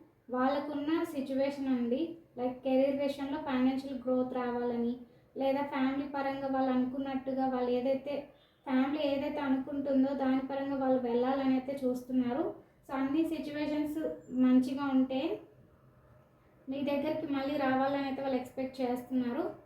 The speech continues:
ప్రజెంట్ అయితే ఫైనాన్షియల్ లాస్ కనిపిస్తుంది, హెల్త్ ఇష్యూస్ కనిపిస్తున్నాయి, and పెయిన్‌ఫుల్ సిచ్యువేషన్స్, నిద్రలేని రాత్రులు,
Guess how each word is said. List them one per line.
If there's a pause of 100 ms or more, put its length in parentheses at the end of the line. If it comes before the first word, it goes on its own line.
ప్రజెంట్
అయితే (540)
ఫైనాన్షియల్
లాస్
కనిపిస్తుంది, (100)
హెల్త్
ఇష్యూస్ (100)
కనిపిస్తున్నాయి,
and
పెయిన్‌ఫుల్
సిచ్యువేషన్స్, (160)
నిద్రలేని
రాత్రులు,